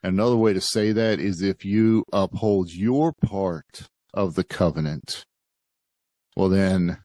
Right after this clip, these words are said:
God's gonna uphold his part of the covenant. And when we fail to uphold our part of the covenant with God, then we rob ourselves of that obligation God has put upon himself to uphold his end of the par-, uh,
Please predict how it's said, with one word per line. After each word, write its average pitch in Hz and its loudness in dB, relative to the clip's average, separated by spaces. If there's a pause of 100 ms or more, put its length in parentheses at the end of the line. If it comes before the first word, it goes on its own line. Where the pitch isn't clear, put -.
(100)
God's 98 0
gonna 87 -2
uphold 82 -4
his 82 -4
part 78 -6
of 71 -6
the 71 -6
covenant. 69 -4 (640)
And 95 0
when 196 2
we 135 2
fail 117 0
to - -6
uphold 98 -2
our 110 0
part 196 -2
of 82 -4
the 82 -4
covenant 90 -4
with 87 -2
God, 85 0 (440)
then 95 -2
we 95 0
rob 98 0
ourselves 87 -4 (140)
of 87 -6
that 92 0 (180)
obligation 90 -4
God 85 -2
has 76 -8
put 87 -4
upon 82 -2
himself 82 0
to 85 -2
uphold 78 -4
his 80 -4
end 76 -6
of 76 -8
the - -8
par-, 78 -2
uh, 76 0